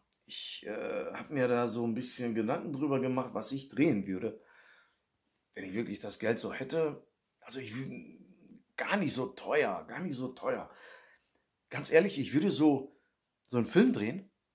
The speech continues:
Auf jeden Fall ein Slasher. Ja, also nichts Neues.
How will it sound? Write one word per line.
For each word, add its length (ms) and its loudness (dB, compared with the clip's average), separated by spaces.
Auf 100 0
jeden 180 8
Fall 160 4
ein 80 2
Slasher. 580 4
Ja, 280 0
also 440 -2
nichts 240 4
Neues. 520 4